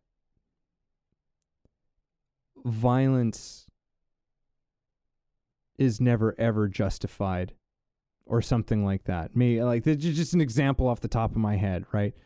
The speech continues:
But that maybe for you, that, that's how you feel. Violence is never, ever justified.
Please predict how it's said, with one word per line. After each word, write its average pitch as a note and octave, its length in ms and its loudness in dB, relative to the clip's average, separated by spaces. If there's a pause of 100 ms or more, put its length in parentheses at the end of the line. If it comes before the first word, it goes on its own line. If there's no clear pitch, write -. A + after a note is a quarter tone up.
(180)
But A2+ 80 -6
that G#2+ 140 -4 (220)
maybe B2 440 2
for B2 180 -2
you, A2+ 280 0 (200)
that, A#2 500 -4
that's A2+ 280 -2
how A#2+ 80 0
you G#2 180 0
feel. G2+ 500 -4
Violence A2+ 560 -2
is G2+ 200 -6
never, G2+ 480 -2 (360)
ever G#2 300 -2
justified. F#2+ 760 -6